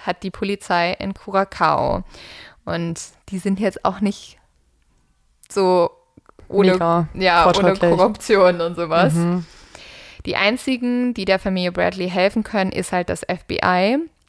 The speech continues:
Speaker 1: Aber auch die müssen sich an die Regeln der Insel halten. Also die können jetzt nicht einfach überall reinstürmen oder sowas.
Speaker 2: Mhm.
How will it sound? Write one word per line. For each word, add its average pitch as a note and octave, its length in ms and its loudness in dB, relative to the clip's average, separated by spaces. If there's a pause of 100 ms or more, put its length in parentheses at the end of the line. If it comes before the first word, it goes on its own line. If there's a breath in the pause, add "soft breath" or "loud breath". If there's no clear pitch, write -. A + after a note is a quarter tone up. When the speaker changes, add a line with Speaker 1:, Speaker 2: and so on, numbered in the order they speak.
Speaker 1:
Aber F3+ 260 2
auch F3+ 120 0
die G#3 240 -6
müssen G3 340 -2
sich F3+ 300 -6
an F3+ 100 -4
die F3 120 -6
Regeln F3 380 -4
der - 140 -2
Insel E3+ 340 -2
halten. - 480 -6
Also E3+ 160 -4
die E3+ 80 -8
können F#3+ 200 -6
jetzt F3 180 -4
nicht - 240 -2
einfach F#3 280 -6
überall E3+ 520 -2
reinstürmen D3+ 680 -4
oder - 280 -6
sowas. - 460 -10
Speaker 2:
Mhm. E3 440 -6